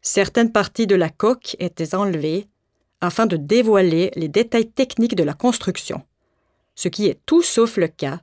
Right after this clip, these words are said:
de l'Amarante. L'Amarante bénéficie d'une installation climatisée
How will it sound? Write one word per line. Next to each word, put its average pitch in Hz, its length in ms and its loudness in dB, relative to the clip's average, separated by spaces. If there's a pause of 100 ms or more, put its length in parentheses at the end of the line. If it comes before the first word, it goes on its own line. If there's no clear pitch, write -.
(120)
de 156 120 -6
l'Amarante. 160 800 -4 (1200)
L'Amarante 214 500 2
bénéficie 185 680 0
d'une 160 180 -2
installation 208 640 0
climatisée 214 840 -2